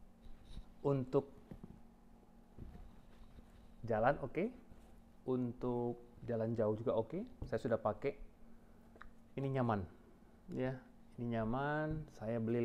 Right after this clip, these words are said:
lewat web dan, eh, ada satu hal yang saya mau kasih tahu bahwa ketika saya beli lewat web Nike, ada W W W dot nike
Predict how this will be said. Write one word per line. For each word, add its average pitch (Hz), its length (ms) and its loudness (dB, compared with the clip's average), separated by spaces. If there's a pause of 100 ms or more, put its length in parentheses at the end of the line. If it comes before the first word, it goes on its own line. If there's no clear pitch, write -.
lewat 110 240 6
web 127 240 4 (160)
dan, 113 560 0 (1200)
eh, 131 320 8
ada 160 160 2
satu 139 240 2
hal 127 160 8
yang 123 80 4
saya 120 160 -2
mau 117 160 2
kasih 110 240 2
tahu 123 240 6
bahwa 120 400 4 (240)
ketika 120 400 2
saya 117 240 4
beli 110 240 2
lewat 107 160 4
web 120 240 4 (420)
Nike, 135 480 -2 (480)
ada 107 800 0 (240)
W 117 320 4
W 131 80 4
W 120 340 6
dot 113 220 4 (480)
nike 120 260 -2